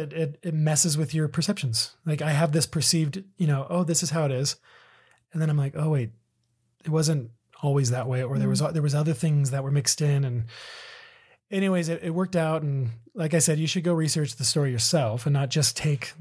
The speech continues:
Speaker 1: the movie at face value, but
Speaker 2: Or even just what we're saying. <laughs>
Speaker 1: Yeah, exa-, exactly. Don't just take what we're saying. This is, this is coming from my own perspective of
Speaker 2: Yeah.
Speaker 1: what I grew up understanding of the churches I was in.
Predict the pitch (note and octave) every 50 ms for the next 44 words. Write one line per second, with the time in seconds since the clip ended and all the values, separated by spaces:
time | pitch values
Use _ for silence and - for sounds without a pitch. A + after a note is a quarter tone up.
0 | E3 - E3 D3 C#3 C3 B2+ B2+ A#2+ A#2 A#2 A#2 - C#3+ C3 A#2+ - C3+ A#2+ A#2+
1 | A#2+ A#2+ A#2 A2+ A2 A2 - - _ _ _ _ _ _ - G#3 A3 A3+ G#3+ G#3
2 | G3 F#3+ G3 F#3 F#3 F#3+ - F#3+ G#3 A3 - - F3+ F3+ F#3 F3+ - - - E3+
3 | D3 F#3 D#3+ C#3 - G3+ E3+ D#3 D3 F#3 F#3 F#3 F3+ D3+ - - F3+ F3+ F3 D3+
4 | - F3 D3 C3 C#3+ E3 F3+ F3 D3 B2+ C3 C3+ E3+ - F#3 D#3 A2+ - - -
5 | - - G3+ A#3 C#4 A#3 F#3 F#3+ F3 D3+ D3+ D3 D3 D3+ D#3+ F3 F#3 F3+ D3+ D3
6 | C3+ - - C#3 B2 - C#3+ C3 C3+ C3 - F#3+ D3+ C#3+ C3+ C3+ C#3 C3 C3 C#3
7 | C3 A2 - - - D#3+ C#3+ C#3 A#2+ - - C#3+ D3 C#3+ C#3 C3 B2 B2 B2 A#2
8 | - _ _ _ - - - - _ - C3 - F3 F#3 F#3 D3 C3+ A#2+ A#2 A#2+
9 | A2+ A#2+ B2+ B2+